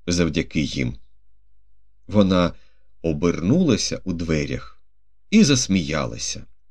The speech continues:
І на якусь мить Шустер, що був обдарований трохи багатшою уявою, ніж Бродріп, побачив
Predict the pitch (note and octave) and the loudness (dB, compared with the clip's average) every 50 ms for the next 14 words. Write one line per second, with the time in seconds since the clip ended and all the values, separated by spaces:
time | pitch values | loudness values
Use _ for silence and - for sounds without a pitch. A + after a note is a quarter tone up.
0 | - - - - - - - - - - - G2+ G#2+ G#2 G2+ G2 F#2+ - - - | -20 -20 -20 -20 -20 -20 -20 -20 -10 -2 2 4 6 8 8 6 6 4 2 2
1 | G2+ F2+ - - - F2 A2+ D#3 E3+ C3+ - - - - - - - - - - | 2 2 0 -2 -2 0 2 2 2 2 -2 -6 -18 -20 -20 -20 -20 -20 -20 -20
2 | - - - - - - B2+ F3 G3 - - - - E2 D2+ - - - - - | -18 -10 -4 -2 2 4 4 4 4 2 -2 -6 -4 -6 -6 -6 -8 -18 -20 -20
3 | - - - - - - - - - - - F2+ E2 D#2+ F#2 G2+ G#2 G2 - - | -20 -20 -20 -20 -20 -16 -10 -4 -2 0 0 0 0 2 6 6 6 6 4 -2
4 | - - - - - - - - F2 D#2+ E2+ E2+ F#2+ F#2+ F2+ G2 G#2+ A2+ G#2+ G2 | -14 -20 -20 -20 -20 -16 -8 -4 -4 -2 0 2 2 4 4 6 4 4 6 4
5 | F#2+ F#2 F2 E2+ - - F#2+ F#2+ G2+ G2+ F#2+ - - F#2 E2 - - - - - | 4 2 2 0 -2 0 2 4 6 4 4 2 -2 -4 -4 -6 -12 -20 -20 -14
6 | - - G2 F#2+ F2+ E2+ F#2 A2 A2 F#2+ - - - - E2 E2 D#2+ E2 C#2 - | -6 0 0 0 0 2 2 2 2 2 0 -2 -2 -2 -2 -2 -2 -2 -4 -4
7 | - F#2 E2 D2 F2 F2+ F#2+ G2 F2+ E2 D#2+ D2 D2 C#2 - - - - - - | -6 -6 -6 -2 -2 0 0 0 -2 -2 -4 -6 -6 -8 -12 -16 -20 -20 -12 -6
8 | F2 F#2+ F#2+ F2+ E2 D#2 C#2+ C2+ F2 A2+ D3+ F#3+ E3+ B2+ - D2 C2 - - - | -2 0 0 0 0 -2 -4 -4 0 2 2 2 2 0 -2 -4 -4 -8 -12 -20
9 | - - - - - - - - - - - - - - F2 D#2 C2+ F2+ F#2+ G#2 | -20 -20 -20 -20 -20 -20 -20 -20 -20 -20 -20 -18 -10 -6 -6 -4 -2 0 0 0
10 | G#2+ - - - F#2 F2 | 0 0 0 -2 -2 -2